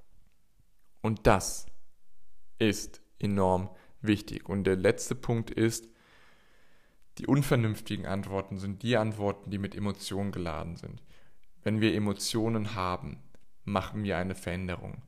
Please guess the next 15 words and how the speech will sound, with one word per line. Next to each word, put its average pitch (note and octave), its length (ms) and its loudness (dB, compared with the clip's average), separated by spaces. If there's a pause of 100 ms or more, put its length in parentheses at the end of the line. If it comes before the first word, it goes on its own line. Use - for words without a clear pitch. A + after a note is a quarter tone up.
(340)
Die G2 60 0
rationalen, A2 720 6
die F#2 100 -2
vernünftigen A2+ 540 -2
Antworten F2+ 460 -4
reichen G2 460 2
da F#2 160 2
nicht G2 220 -4
aus, G2 240 4
um G2 100 -4
zur F#2 180 -4
Veränderung G2+ 480 0
zu - 100 -8
kommen. F2+ 220 -6
Deswegen G#2+ 400 0